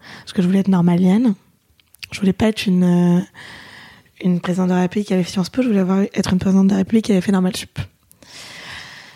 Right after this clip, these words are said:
Bon, j'ai raté Normal Sup. <laughs> Donc, à ce moment-là, je me suis dit,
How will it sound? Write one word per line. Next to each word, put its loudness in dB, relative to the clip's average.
Bon, -2
j'ai 2
raté 2
Normal 2
Sup. -10
<laughs> 2
Donc, -2
à 2
ce -2
moment-là, 0
je -6
me 2
suis -6
dit, 0